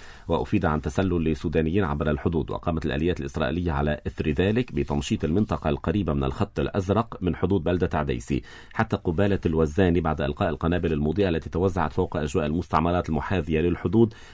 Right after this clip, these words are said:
وأدت إلى حريقين قرب إحدى المستعمرات.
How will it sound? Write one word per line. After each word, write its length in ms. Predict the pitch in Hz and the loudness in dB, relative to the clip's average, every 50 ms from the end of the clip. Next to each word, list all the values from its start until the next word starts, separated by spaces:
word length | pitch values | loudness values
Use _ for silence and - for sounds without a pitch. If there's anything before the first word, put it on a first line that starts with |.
| - - | -4 0
وأدت 360 | 95 90 104 90 95 - - | 2 2 2 2 0 0 0
إلى 160 | 90 90 82 | 0 0 0
حريقين 760 | - - 107 95 90 - - 92 92 90 85 85 82 82 80 - - - - - - - - - - | 2 2 2 2 2 2 2 2 2 4 4 4 4 2 0 -2 -6 -20 -20 -20 -20 -20 -20 -12 0
قرب 280 | - 95 82 78 73 85 | 2 2 2 2 2 2
إحدى 520 | 80 78 76 - - - - 78 73 71 | 2 2 2 0 -2 -6 -4 -2 -2 0
المستعمرات. 800 | 71 73 71 69 - - 62 60 85 110 107 - - - - | 0 0 -2 -4 -4 -4 -4 0 2 0 0 0 -4 -8 -8